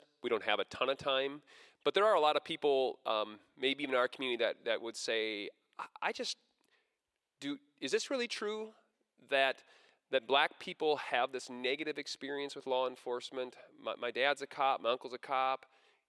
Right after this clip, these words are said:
He, he, he loves people. He hates the fact that, that,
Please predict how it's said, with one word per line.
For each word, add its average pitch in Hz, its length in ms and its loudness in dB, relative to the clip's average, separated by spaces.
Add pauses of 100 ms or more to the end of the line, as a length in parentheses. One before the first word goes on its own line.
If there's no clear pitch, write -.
(220)
He, 139 120 -8
he, 147 340 -12
he 147 140 -8
loves 139 320 0
people. 139 580 -2 (160)
He 139 220 -10
hates 139 320 -2
the 127 80 -8
fact 131 380 -2
that, 117 100 -6 (160)
that, 120 140 -4